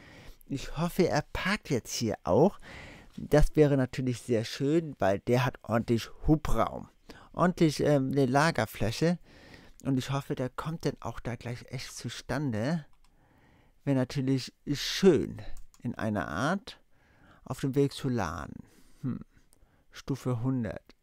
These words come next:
Äh, also, ist sie denn schneller oder so? Beim Entladen. Der ist beim Entladen. Ein Lieferant braucht Entladeplatz.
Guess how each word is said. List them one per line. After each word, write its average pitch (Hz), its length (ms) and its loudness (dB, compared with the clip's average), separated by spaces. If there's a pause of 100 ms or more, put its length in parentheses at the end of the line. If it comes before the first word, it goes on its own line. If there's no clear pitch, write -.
Äh, 123 380 2
also, 117 320 -4 (1400)
ist - 240 -4
sie 156 140 -2
denn 127 160 4
schneller 196 480 2
oder 90 260 -4
so? - 180 -4 (3250)
Beim 135 240 -2
Entladen. 110 840 -2
Der 143 100 -2
ist - 120 -6
beim 127 180 -2
Entladen. 123 640 -4 (3500)
Ein 147 160 -2
Lieferant 147 480 0
braucht - 280 -4
Entladeplatz. 127 1080 -6